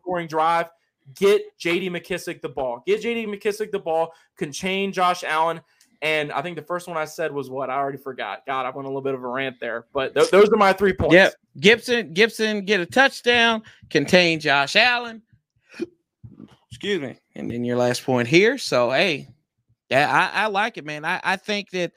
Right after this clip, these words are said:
Speaker 2: I think you gotta force turnovers to Josh Allen. That's
Speaker 1: That
Speaker 2: probably
Speaker 1: as
Speaker 2: my
Speaker 1: well.
Speaker 2: biggest thing. Uh, pick him off. I think you can rattle him.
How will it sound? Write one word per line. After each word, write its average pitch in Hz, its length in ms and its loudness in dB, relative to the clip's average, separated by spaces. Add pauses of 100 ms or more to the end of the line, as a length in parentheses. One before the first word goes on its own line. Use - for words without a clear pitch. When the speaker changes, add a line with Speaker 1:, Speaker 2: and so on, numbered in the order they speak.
(240)
Speaker 2:
I 151 60 -4
think 190 160 0
you 185 80 0
gotta 175 120 0
force 175 320 -6
turnovers 175 500 -4
to 170 100 -6
Josh 165 380 0
Allen. 170 300 -4
That's 156 160 -8
Speaker 1:
That 151 60 -8
Speaker 2:
probably 156 140 0
Speaker 1:
as 147 60 -8
Speaker 2:
my 147 80 0
Speaker 1:
well. 147 100 0
Speaker 2:
biggest 156 300 0
thing. 156 260 0 (300)
Uh, 131 180 0
pick 175 260 -2
him 156 200 -2
off. 143 320 2
I 131 160 -4
think 143 280 -6
you 139 60 -10
can 127 180 -6
rattle 131 420 2
him. 135 340 -2